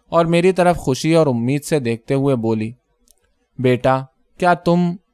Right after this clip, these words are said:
मेरी बच्ची से शादी कर लोगे?" "मैं, मैं?" मैं एकदम घबरा गया। "मेरी बात तो और है, मेरा मतलब है कि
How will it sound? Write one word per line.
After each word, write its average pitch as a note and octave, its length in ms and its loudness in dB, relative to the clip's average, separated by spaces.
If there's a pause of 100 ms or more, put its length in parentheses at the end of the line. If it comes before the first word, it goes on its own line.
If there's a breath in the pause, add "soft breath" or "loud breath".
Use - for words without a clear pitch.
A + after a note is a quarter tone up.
मेरी D#3+ 220 2
बच्ची D3 320 -2
से F3 120 -4
शादी C3+ 340 -2
कर D3+ 140 0
लोगे?" E3+ 400 0 (580)
"मैं, C3+ 300 0 (180)
मैं?" C#3 340 0 (220)
मैं D3 240 0
एकदम D3 280 -2
घबरा A#2+ 340 -2
गया। A2+ 280 -6 (460)
"मेरी B2 260 2
बात F3 280 0
तो F3+ 100 4
और D3+ 240 4
है, A#2 220 -4 (160)
मेरा C3 200 0
मतलब D#3+ 360 0
है E3+ 140 0
कि E3+ 360 -2